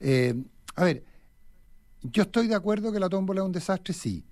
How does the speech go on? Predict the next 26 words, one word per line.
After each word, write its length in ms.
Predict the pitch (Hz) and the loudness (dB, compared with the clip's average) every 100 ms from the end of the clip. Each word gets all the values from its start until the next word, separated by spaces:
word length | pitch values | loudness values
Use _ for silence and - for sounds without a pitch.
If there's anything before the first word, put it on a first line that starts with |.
| - - - - | -20 -20 -14 0
¿Es 160 | 180 | 2
la 100 | 190 | 4
ley 140 | 190 196 | 4 2
de 100 | 185 | 0
presupuesto 460 | 175 160 170 170 | -2 -2 -2 0
el 60 | 180 | -2
escenario 540 | 165 156 160 170 175 | 0 2 2 2 2
para 720 | 170 156 151 151 151 147 143 135 | 2 2 2 2 2 2 2 2
modificarla 720 | 147 139 156 156 160 170 180 - - | 0 0 0 2 2 2 0 -2 -6
o 100 | - | -2
suspenderla 760 | 156 139 139 135 165 175 180 185 - - - | 0 2 2 4 4 4 2 -2 -12 -20 -2
o 300 | 151 135 - | 2 2 2
condenarla 460 | 123 110 113 110 | 0 0 0 2
a 20 | |
muerte? 360 | 143 196 135 135 | 4 4 2 -6
Porque 500 | 110 110 - 113 104 - - - | -10 -10 -10 -10 -10 -16 -18 -10
la 100 | 113 | -6
suspende 400 | - - 120 120 | -4 -2 0 2
una 220 | 113 113 | 2 2
vez 400 | 123 131 127 120 | 2 2 2 -2
y, 480 | 107 107 110 110 120 | -4 -4 -4 -4 -2
y, 60 | |
y 40 | 120 | -2
todo 140 | 127 | 0
lo 80 | 127 | 2
demás. 300 | 131 156 196 | 2 2 -2